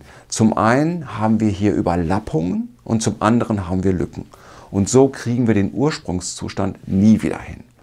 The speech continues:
Deswegen gibt es in dieser misi-Regel zwei Prinzipien. Und das eine heißt No Gaps, keine Lücken, und das andere No Overlaps.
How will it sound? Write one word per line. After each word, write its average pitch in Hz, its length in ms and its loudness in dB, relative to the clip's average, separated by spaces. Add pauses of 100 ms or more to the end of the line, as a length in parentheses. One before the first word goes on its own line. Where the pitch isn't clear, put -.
(500)
Deswegen 139 380 2
gibt 131 260 -2
es 127 140 -4
in 120 100 0
dieser 110 240 2
misi-Regel 123 2000 0
zwei 107 680 2
Prinzipien. 160 960 -6 (280)
Und - 80 -8
das 101 100 -8
eine 117 300 0
heißt 101 280 -6
No 104 320 4
Gaps, 131 560 -4 (340)
keine 117 300 -2
Lücken, 107 360 -4 (120)
und - 120 -10
das - 200 -12
andere 90 380 -6 (320)
No 92 400 0
Overlaps. - 760 -10